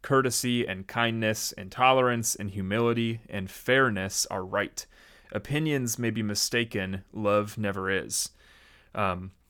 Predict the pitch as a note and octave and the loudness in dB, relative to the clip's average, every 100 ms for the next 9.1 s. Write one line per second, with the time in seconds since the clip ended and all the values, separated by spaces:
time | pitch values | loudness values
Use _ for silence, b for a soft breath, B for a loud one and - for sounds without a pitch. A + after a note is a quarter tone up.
0 | - C3 C3 D3+ D3 - A2+ G2 G2 A#2+ | -4 4 6 6 4 0 0 0 2 2
1 | C3+ - A#2+ A2+ A2+ A2 - G#2+ G2 - | 2 0 4 6 4 0 -2 -2 -2 -10
2 | A2+ G2+ G#2 - G#2 G2+ F#2 G2+ F#2+ G2 | -6 -4 -2 -4 -4 -4 -4 -4 -6 -6
3 | G2+ A2 G2 G2 - - A#2 G#2+ G2+ G#2+ | -4 -2 -2 -4 -10 -2 0 2 -2 0
4 | G2 F#2+ - G2+ - G2 G2 F#2+ F#2+ F#2+ | 2 0 0 -2 -4 -6 -2 0 0 0
5 | F#2 F#2+ - - - G2+ G2 G2 G2 F#2+ | -2 -2 -4 -4 -6 -4 -4 -4 -6 -6
6 | F#2+ G2 F#2+ G#2+ - G#2+ G2+ G2 G2+ F#2+ | -6 -8 -8 -4 0 0 2 -2 -2 -4
7 | G2 F#2 F#2+ G2 F#2+ F#2+ F#2+ - A#2+ A2+ | -4 -4 -4 -2 -2 0 -4 0 0 0
8 | G#2 G2+ G2 G2 F#2+ G2+ F#2+ F#2 F#2+ F#2+ | -2 -2 -2 -4 -4 -6 -6 -6 -4 -4
9 | F#2 | -4